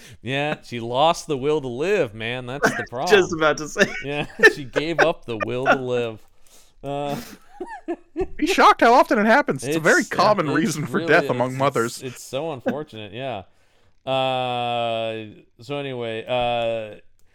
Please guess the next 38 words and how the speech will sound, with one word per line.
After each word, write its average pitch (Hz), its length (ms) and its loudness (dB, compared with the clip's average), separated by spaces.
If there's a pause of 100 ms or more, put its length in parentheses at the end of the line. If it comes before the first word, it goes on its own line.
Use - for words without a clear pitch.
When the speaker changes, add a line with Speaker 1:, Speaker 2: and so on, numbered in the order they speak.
(220)
Speaker 1:
then 220 400 0 (180)
th-, 160 260 -12
just, 226 340 -2
just 262 340 -4
to, 240 80 -4
just 208 320 -6
so, - 300 0 (180)
it's 180 180 -2
so 247 180 0
funny 185 260 -2
'cause 143 100 -12
we 165 80 -4
get 156 200 -2
this, 156 280 0 (180)
then 196 180 0
immediately 180 520 -2
we 147 140 -4
get 139 440 2 (300)
Angie 156 460 -2
calling 135 640 -4
Rooker 110 520 -6 (420)
and 135 200 -4
giving, 131 460 0 (180)
"Hey, 208 280 4
I 156 140 4
just 196 340 -4
am 185 160 -6
reading 185 300 -2
the 151 60 -4
dossier 160 720 0
about 131 260 -2
the 117 80 -12
torch. 151 520 -6 (260)
Get 277 340 -4
this, 262 380 0
his 165 220 0
mother 214 460 0
murdered 190 640 -2